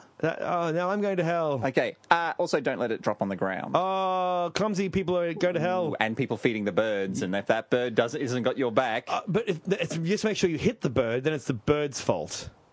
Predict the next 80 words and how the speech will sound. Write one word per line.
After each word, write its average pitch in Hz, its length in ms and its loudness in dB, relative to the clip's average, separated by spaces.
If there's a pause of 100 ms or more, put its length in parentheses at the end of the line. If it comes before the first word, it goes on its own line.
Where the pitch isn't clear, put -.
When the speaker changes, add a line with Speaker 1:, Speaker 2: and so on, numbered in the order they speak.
(180)
Speaker 2:
You're 135 80 2
throwing 156 380 0
it 147 80 2
at 110 160 -2
birds? 185 420 2
Speaker 1:
Yeah, 226 100 4
you 180 140 2
Speaker 2:
You're 165 80 -2
Speaker 1:
throw - 120 4
Speaker 2:
hitting 175 140 -2
Speaker 1:
it, - 20 -2
Speaker 2:
a - 20 -2
bird? 139 380 2
Speaker 1:
you 262 80 -2
throw 269 160 2
it 214 60 0
up 240 120 -2
at - 20 -4
the 180 60 0
bird, 180 220 2
like, 151 180 -2
grabs 156 440 0
it, 143 140 0
but 139 120 0
it 143 100 -2
misses, 156 340 -2
like, 143 140 0
it 139 160 -6
touches 214 340 0
the 147 80 0
bird, 123 400 2
but 147 200 0
it 135 120 0
then 131 140 2
slides 139 340 0
off 139 80 -2
the 127 60 -6
bird 127 140 2
and 113 80 -4
hits 117 140 -4
the 110 80 0
ground. 120 280 2
That's 196 140 -2
not, 226 120 0
you 233 460 -2
did 220 160 -2
your 247 80 0
best. 220 560 -2
You 147 80 0
hit 165 240 2
the 143 60 2
bird, 175 360 2
threw 151 140 0
it 135 60 2
at 107 60 -6
the 113 40 0
ground. 95 360 -2
Speaker 2:
Hey, 110 220 2
maybe 113 260 0
you 127 100 -2
should 123 160 0
have 107 100 -2
been 104 140 2
a 95 40 0
little 135 160 2
bit 131 140 0
more 117 100 0
careful 120 280 2
about 98 180 0
what 113 160 0
bird 120 300 2
you 101 60 2
were 95 40 -2
throwing 95 300 0
it 87 60 -2
Speaker 1:
And, 90 80 0
Speaker 2:
at. 175 160 0
Speaker 1:
and 196 120 2
also, 214 240 0
no, 208 240 0